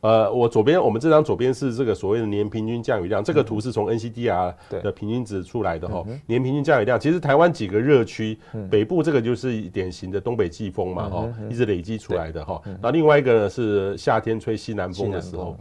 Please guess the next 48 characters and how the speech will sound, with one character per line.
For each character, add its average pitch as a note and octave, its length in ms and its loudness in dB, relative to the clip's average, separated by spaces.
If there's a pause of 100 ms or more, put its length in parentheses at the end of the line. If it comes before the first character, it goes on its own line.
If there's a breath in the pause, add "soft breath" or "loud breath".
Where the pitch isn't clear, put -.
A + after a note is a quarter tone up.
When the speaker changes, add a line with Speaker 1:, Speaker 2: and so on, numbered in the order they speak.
Speaker 2:
对。 F#2+ 120 -6 (120)
Speaker 1:
所 F#3+ 120 6
以 G#3 60 8
这 A#3 100 4
其 E3 160 2
实 F3+ 80 0
在 G3 140 8
冬 F#3+ 240 4
天 F3+ 160 4
的 D3+ 80 6
时 B2 100 0
候， B2 200 6
大 C3 200 0
致 C#3 140 -2
上 B2 240 4 (340 loud breath)
南 A#2+ 200 2
部 D3+ 200 4
很 G2 140 -2
像 D#3+ 160 2 (180)
本 G#2 120 0
来 A#2 100 2
就 F#3 80 0
很 E3 140 2
少 F#2+ 180 6
啊。 F#2 240 2 (200)
Speaker 2:
对， G2 340 0
南 B2+ 200 -4
部 G#3+ 200 -2
其 D3+ 100 -2
实 E3 200 0
到 E3+ 260 6
了， C#3 140 4
一 G#3+ 100 0
直 C#3 140 -2
到 C#3+ 420 8
大 D#3 140 0
概 D3+ 120 0
四 F3 300 0
月 D3 180 6
之 B2 240 -6
前， F#2 300 -10
其 G2+ 80 -10
实 G2+ 140 -12
都 G#2+ 160 -6
不 - 120 -18
太 F#2+ 240 -14
下 F#2 360 -10
雨。 - 60 -20